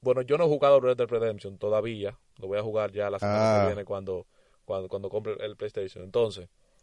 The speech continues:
Speaker 1: yéndonos al punto, para ti, de los que tú has jugado de esa lista que yo mencioné, no creo que se me escape ninguno, ¿cuál para ti sería el juego del año y por qué? O sea,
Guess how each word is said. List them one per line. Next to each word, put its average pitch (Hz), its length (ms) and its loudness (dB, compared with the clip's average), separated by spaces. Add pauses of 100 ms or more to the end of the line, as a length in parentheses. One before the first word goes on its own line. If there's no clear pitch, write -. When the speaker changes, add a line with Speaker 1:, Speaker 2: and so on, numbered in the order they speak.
(580)
Speaker 1:
yéndonos 160 460 4
al 147 120 4
punto, 123 500 -2 (1300)
para 135 220 4
ti, 175 320 -8
de 143 160 4
los 139 180 0
que 139 120 -2
tú 185 240 0
has 185 120 2
jugado 151 440 2
de 135 100 2
esa 139 200 -4
lista 131 280 -8
que 120 120 -8
yo 117 120 -4
mencioné, 113 520 -8 (120)
no 113 140 -12
creo 127 120 -6
que 120 60 -8
se 123 100 -8
me 117 100 -4
escape 110 300 -4
ninguno, 101 440 -8 (640)
¿cuál 175 220 0
para 139 240 2
ti 151 640 -10 (100)
sería 127 440 -2
el 123 60 0
juego 123 220 -2
del 117 120 -2
año 120 180 -6
y - 20 -20
por 104 220 -10
qué? 113 360 -4
O 90 40 -20
sea, 92 260 -12